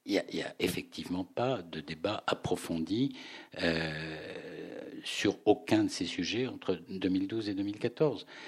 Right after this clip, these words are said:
Et, et, bon, à partir de là, c'est difficile de, de, euh, enfin, je veux dire, je, je n-,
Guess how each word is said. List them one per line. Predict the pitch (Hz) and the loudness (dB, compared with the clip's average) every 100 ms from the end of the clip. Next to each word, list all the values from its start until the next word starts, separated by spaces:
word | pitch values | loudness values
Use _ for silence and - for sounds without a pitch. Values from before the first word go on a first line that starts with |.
| - - | -16 -12
Et, | - 107 - | -8 -6 -6
et, | - - - - - - - | -6 -6 -8 -14 -14 -14 -10
bon, | - - 131 113 | -8 4 4 4
à | - | 4
partir | 104 - 120 | 2 4 4
de | 104 | 6
là, | 117 | 4
c'est | 131 107 | 2 0
difficile | 104 - 104 - 147 139 | -4 -4 0 2 4 4
de, | 110 107 | 4 2
de, | 95 104 101 95 - - - - | 4 4 4 2 -4 -12 -14 -8
euh, | 87 92 90 87 92 - - - | -2 0 0 -4 -6 -8 -10 -4
enfin, | 95 90 | 0 4
je | 92 | 6
veux | 101 | 4
dire, | - - - - - - - - 101 - | 2 -12 -14 -16 -14 -12 -12 -12 -10 0
je, | 87 95 - | 6 6 6
je | - | 2
n-, | 92 90 85 | 4 2 -2